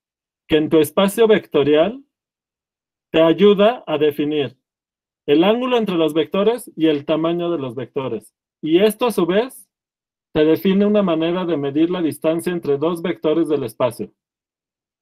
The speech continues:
Ahora, si ustedes tienen un espacio vectorial cualquiera,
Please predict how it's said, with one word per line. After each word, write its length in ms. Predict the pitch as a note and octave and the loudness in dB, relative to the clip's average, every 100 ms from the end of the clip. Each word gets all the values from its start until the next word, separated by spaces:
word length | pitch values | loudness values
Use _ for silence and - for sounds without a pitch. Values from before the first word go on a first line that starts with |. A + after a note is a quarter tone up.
| _ _ _ _ _ _ _ | _ _ _ _ _ _ _
Ahora, 520 | C3 C#3+ D3+ A#2 G2+ - _ _ _ _ _ _ | 0 2 2 0 -8 -14 _ _ _ _ _ _
si 200 | - D#3 | 2 2
ustedes 420 | D3 A3 B3 B3 | 4 2 2 2
tienen 300 | A3 A3 G#3+ | 2 2 2
un 140 | G#3 | 2
espacio 420 | G#3+ - F#3 F#3 | 0 0 -2 -2
vectorial 480 | F#3 E3 D3 D3+ D#3 | -2 -2 0 0 0
cualquiera, 640 | D3+ D3+ C#3+ C#3+ A#2 G2+ | -2 -4 0 -2 -2 -6